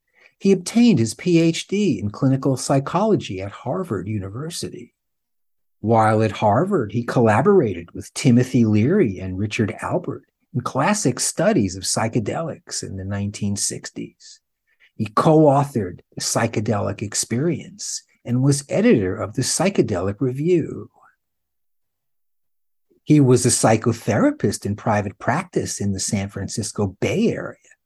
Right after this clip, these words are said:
and professor emeritus at the California Institute of Integral Studies in San Francisco, where he taught for thirty years.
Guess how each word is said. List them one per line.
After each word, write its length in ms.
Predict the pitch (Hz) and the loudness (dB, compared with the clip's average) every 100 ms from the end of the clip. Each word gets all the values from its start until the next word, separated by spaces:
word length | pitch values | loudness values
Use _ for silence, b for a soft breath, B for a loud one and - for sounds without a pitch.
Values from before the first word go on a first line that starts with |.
| _ _ _ 101 | _ _ _ -10
and 100 | 101 | -8
professor 560 | 107 - 143 - 165 | -8 -4 -2 0 0
emeritus 720 | 135 131 123 151 107 - - | 2 2 2 2 -2 -6 -12
at 80 | - | -14
the 80 | - | -14
California 800 | - - 127 143 - 139 139 123 | -10 -4 -2 -2 -2 2 2 2
Institute 600 | 135 139 143 139 - 117 | -4 -4 -4 -4 0 0
of 120 | 98 - | 0 -4
Integral 420 | 143 175 170 175 | -6 -4 -4 -4
Studies 680 | 160 - 156 190 135 90 - | -4 -8 -8 -6 -6 -6 -12
in 100 | 98 | -10
San 280 | - 107 113 | -8 -8 -6
Francisco, 800 | 135 117 - 147 - 107 - _ _ _ _ - | -6 -6 -6 -6 -8 -10 -12 _ _ _ _ -6
where 140 | 113 | -2
he 120 | 120 117 | 0 -2
taught 560 | - 165 196 - - _ _ | -4 0 2 0 -8 _ _
for 120 | - | -12
thirty 380 | 98 - 107 104 | -8 -2 0 2
years. 920 | 95 123 165 - - _ - - - | 0 -2 -4 -4 -10 _ -18 -16 -18